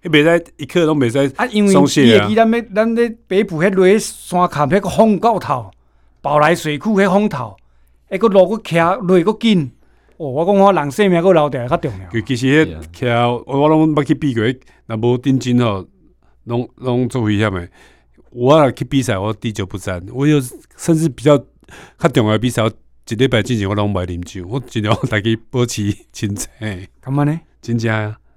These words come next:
Speaker 2: 迄是你进行完酒。
Speaker 1: 我结束了，我就是要啉一罐仔米露。
Speaker 2: <laughs> 其实，其实伊运动好处是讲，伊有当时人的运动，伊急档的讲，伊运动，伊是想运动了要啉较济，啉较济吼，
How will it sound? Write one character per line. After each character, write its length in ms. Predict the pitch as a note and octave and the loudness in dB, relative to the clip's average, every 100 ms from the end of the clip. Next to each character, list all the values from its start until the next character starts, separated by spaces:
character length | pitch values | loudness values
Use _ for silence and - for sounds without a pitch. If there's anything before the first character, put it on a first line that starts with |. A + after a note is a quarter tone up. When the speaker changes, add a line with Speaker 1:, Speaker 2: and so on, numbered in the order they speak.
| _ | _
Speaker 2:
迄 120 | - D#3 | -8 -8
是 100 | C#3 | -6
你 100 | D3+ | -4
进 180 | F3 D3+ | 0 0
行 160 | B2 | 2
完 100 | A#2+ | 4
酒。 80 | E3 | 4
Speaker 1:
我 80 | G#3+ | 4
结 340 | G#2+ G#2+ - | 0 -6 -2
束 200 | C3+ F3 | 0 0
了， 140 | F#3 F#3+ | 2 2
我 40 | |
就 80 | - | 2
是 100 | - | 0
要 60 | C#3+ | 0
啉 440 | E3+ - C#3+ B2 | 0 0 -4 -2
一 20 | |
罐 120 | - C3+ | -2 0
仔 100 | C3+ | 0
米 180 | C3 | 0
露。 80 | G#2+ F2+ E2 | -2 -6 -12
Speaker 2:
<laughs> 120 | - | -10
其 60 | E2+ | -2
实， 220 | E3+ F3 - _ _ | 2 2 0 _ _
其 80 | F3 | -2
实 140 | E3 | 2
伊 40 | F3+ | 4
运 260 | E3+ C#3+ | 4 2
动 320 | D3+ D3 D#3+ | 2 2 0
好 180 | G3 F3+ | -2 0
处 140 | F3+ C#3 | 0 -2
是 100 | A#2 | -4
讲， 180 | C3+ D#3 - _ _ _ _ | -4 -6 -10 _ _ _ _
伊 200 | D3+ F3 - _ _ | -8 -8 -10 _ _
有 100 | - C#3 | -6 -2
当 140 | D3+ | 2
时 40 | |
人 100 | G3 | 4
的 180 | D#3+ C#3 | 4 0
运 220 | C#3 C3 | -4 -4
动， 220 | B2+ C#3 E3 | -4 -6 -6
伊 180 | D#3 B2+ - _ _ _ _ - | -6 -8 -12 _ _ _ _ -6
急 100 | F#3 | 0
档 220 | F3+ D3 | 2 2
的 60 | |
讲， 140 | C3 D#3+ | 0 -2
伊 100 | D3 | -4
运 300 | D#3+ C3 A2 | -4 -6 -8
动， 160 | B2 | -8
伊 60 | B2 | -8
是 140 | A#2 | -10
想 200 | A2+ A#2 G#2+ C3 D3+ | -14 -14 -16 -18 -14
运 160 | D3 B2+ | -8 -4
动 140 | D#3+ | -2
了 60 | D#3+ | 0
要 40 | E3 | 0
啉 220 | D3+ C3 | 0 0
较 100 | D3 | -4
济， 320 | C#3+ A2+ G#2+ _ _ - | -6 -10 -12 _ _ -10
啉 120 | C3 | -4
较 120 | C#3 | -2
济 260 | D3+ B2+ G#2+ | -2 -6 -8
吼， 140 | G#2+ | -12